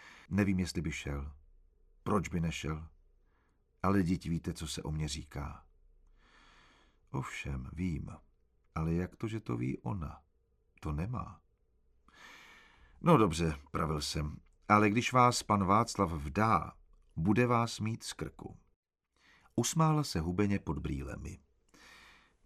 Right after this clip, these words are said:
„Proč se radši nezeptáte, koho si beru?“ „No, napadlo mi několik jmen,“ řekl jsem zbaběle. „Tak ty všecky to nejsou,“ mávla rezolutně rukou. „Je to Pavel K.“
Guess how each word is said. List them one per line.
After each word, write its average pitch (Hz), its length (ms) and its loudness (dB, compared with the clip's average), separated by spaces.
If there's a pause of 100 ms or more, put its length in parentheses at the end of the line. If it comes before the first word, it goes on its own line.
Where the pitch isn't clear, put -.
(100)
„Proč 101 220 2
se 117 100 0
radši 123 220 0
nezeptáte, 127 520 0
koho 123 240 -2
si 135 160 -4
beru?“ 131 320 -2 (840)
„No, 151 540 0 (200)
napadlo 104 440 2
mi 104 140 0
několik 98 480 -2
jmen,“ 71 440 -2 (280)
řekl 78 240 -8
jsem 73 180 -6
zbaběle. 71 540 -6 (1200)
„Tak 117 200 4
ty 113 100 4
všecky - 360 -2
to 147 120 0
nejsou,“ 80 500 -2 (300)
mávla 85 340 4
rezolutně 85 460 -2
rukou. 71 420 -8 (600)
„Je 107 160 4
to 98 180 0
Pavel 120 420 0
K.“ 82 460 -4